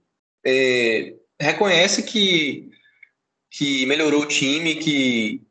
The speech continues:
que deu um resultado em campo e tal, e o Bahia tomou no cu, e ele não, não consegue ter um desempenho pra salvar?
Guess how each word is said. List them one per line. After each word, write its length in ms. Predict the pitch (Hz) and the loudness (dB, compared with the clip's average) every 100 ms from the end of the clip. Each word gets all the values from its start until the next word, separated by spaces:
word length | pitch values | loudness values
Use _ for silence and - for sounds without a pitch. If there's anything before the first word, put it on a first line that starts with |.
| _ _ | _ _
que 120 | - | -4
deu 160 | 156 170 | 0 2
um 40 | |
resultado 440 | 175 175 - 143 151 | 2 0 0 0 0
em 100 | - | -2
campo 400 | 135 135 160 196 | -4 -2 -4 -2
e 80 | 196 | 2
tal, 220 | 160 190 | 2 4
e 40 | |
o 40 | 294 | 4
Bahia 180 | 302 | 2
tomou 220 | 285 269 247 | 0 -2 -2
no 120 | - | -2
cu, 360 | 196 214 - - | -4 -6 -10 -4
e 140 | 220 | 2
ele 160 | 196 196 | 2 2
não, 140 | 202 | -4
não 680 | 202 214 196 170 156 170 175 | -8 -10 -12 -8 -2 0 0
consegue 300 | 170 156 151 | 0 0 0
ter 60 | |
um 40 | 160 | -2
desempenho 260 | 151 151 | -4 -4
pra 80 | 151 | -2
salvar? 460 | 156 135 120 110 110 | 0 0 2 0 -2